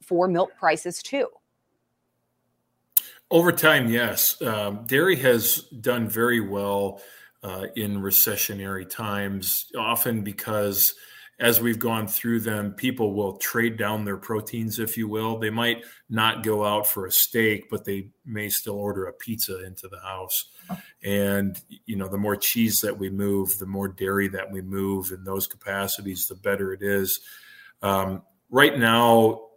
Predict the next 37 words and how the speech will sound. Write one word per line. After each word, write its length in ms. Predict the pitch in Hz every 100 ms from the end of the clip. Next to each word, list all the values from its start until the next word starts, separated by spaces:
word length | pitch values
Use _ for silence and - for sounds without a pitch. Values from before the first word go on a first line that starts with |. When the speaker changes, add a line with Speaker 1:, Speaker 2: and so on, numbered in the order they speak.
| -
Speaker 2:
the 220 | 110 107
recessionary 1120 | 98 104 - 131 127 131 113 107 104 104 113 - _ _ -
discussion 720 | 113 - - 135 127 120 104
around 380 | 104 107 107 101
dairy 280 | 110 107
is 140 | 101 95
a 40 |
concern. 520 | 95 92 - 113 104
And 100 | 98
when 140 | 101 107
you 120 | 110
look 220 | 110 123
at 260 | 113 104 - - - -
ice 180 | 117 113
cream 320 | - 117 110
sales, 480 | 101 - 104 98 95
which 200 | 104 98
have 120 | 104
been 180 | 98 98
dropping, 480 | 98 98 98 95 95
which, 360 | 98 - - -
you 100 | 107
know, 120 | 98
we 160 | 104
consider 480 | 104 98 - 107 101
that 200 | 98 98
the 80 | 101
luxury 540 | 95 104 107 101 98
item, 320 | 95 95 95 92 - - - -
uh, 160 | 92 -
in 140 | 110
the 80 | 95
dairy 320 | 95 101 107
case, 420 | 110 - 90 87
if 160 | - -
you 100 | 98
will, 300 | 92 92 92